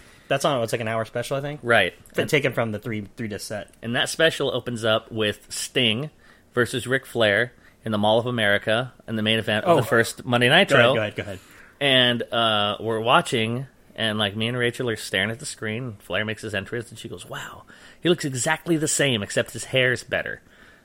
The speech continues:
Speaker 2: And then I looked and noticed, and I was like, "Wow, it really all is his hair that makes the difference." Now he looks like he's got weak strands of spaghetti he's trying to gel back. Back then, he had a nice, luscious head of hair that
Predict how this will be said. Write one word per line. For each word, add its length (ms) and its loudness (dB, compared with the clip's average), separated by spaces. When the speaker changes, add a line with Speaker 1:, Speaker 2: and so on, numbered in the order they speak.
Speaker 2:
And 200 -2
then 80 -2
I 140 0
looked 280 -4
and 140 -4
noticed, 300 -2
and 40 -12
I 20 -10
was 80 -16
like, 120 -18
"Wow, 220 -4
it 40 -6
really 240 -4
all 260 -2
is 200 4
his 220 -4
hair 280 6
that 220 -2
makes 220 4
the 80 -6
difference." 360 0
Now 200 2
he 60 2
looks 180 0
like 120 2
he's 160 -4
got 280 0
weak 200 2
strands 380 0
of 80 -2
spaghetti 500 4
he's 140 0
trying 240 4
to 80 -2
gel 240 6
back. 380 6
Back 280 8
then, 160 4
he 40 4
had 100 6
a 40 4
nice, 260 2
luscious 480 -2
head 160 4
of 120 0
hair 240 4
that 180 0